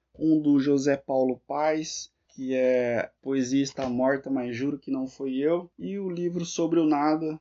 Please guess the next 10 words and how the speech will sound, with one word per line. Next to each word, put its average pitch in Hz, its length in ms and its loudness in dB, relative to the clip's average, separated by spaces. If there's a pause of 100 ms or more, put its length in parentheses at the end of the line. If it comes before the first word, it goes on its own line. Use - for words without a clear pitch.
do 139 200 -6
Manuel 139 420 4
de 143 120 2
Barros. 117 720 0
Tá? 131 160 0
Espero 135 320 -2
que 139 80 -12
vocês 131 260 -6
tenham 131 220 0
gostado, 151 840 0